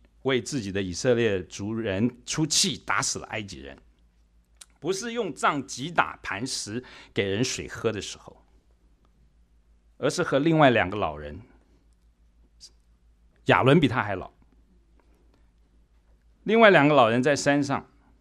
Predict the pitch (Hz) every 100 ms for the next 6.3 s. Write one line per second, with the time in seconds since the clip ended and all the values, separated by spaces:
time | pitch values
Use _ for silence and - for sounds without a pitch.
0 | _ _ _ _ _ - 175 180 190 175
1 | 180 - 214 160 175 135 139 104 98 76
2 | - 107 - _ 95 101 95 110 82 107
3 | 92 95 101 123 113 85 - 156 98 95
4 | 90 - 160 151 151 - 143 - 139 131
5 | 143 151 139 - 135 120 107 95 101 131
6 | 82 101 80